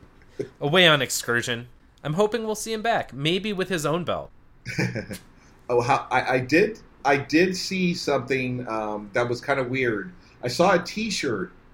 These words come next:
Speaker 1: that had a Joy Division album on it, but it had Daryl on it as well.
Speaker 2: Really?
Speaker 1: And it was like, "Don't, don't tear me apart," uh, or, or something like that. I can't remember what it was, but I thought it was pretty, uh,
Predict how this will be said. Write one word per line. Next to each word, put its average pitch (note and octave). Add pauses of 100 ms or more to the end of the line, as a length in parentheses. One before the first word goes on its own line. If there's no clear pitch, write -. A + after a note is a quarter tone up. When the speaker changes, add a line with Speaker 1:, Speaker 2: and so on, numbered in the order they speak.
Speaker 1:
that B2+
had D3
a C3
Joy D3+
Division B2
album A2
on G#2+
it, B2+ (420)
but C3+
it C3
had C3
Daryl D3 (720)
on A#2+
it A#2+
as G#2+
well. E3 (300)
Speaker 2:
Really? A#2
Speaker 1:
And B2
it B2+
was C3
like, A#2+ (280)
"Don't, D3+ (160)
don't D3+
tear D#3+
me C3+
apart," B2 (140)
uh, G#2 (320)
or, B2
or B2
something E3+
like A#2
that. G#2+
I G#2+
can't C#3+
remember A#2
what G#2
it F#2+
was, G2 (260)
but C#3 (100)
I -
thought D3
it C#3
was B2+
pretty, A#2
uh, G2+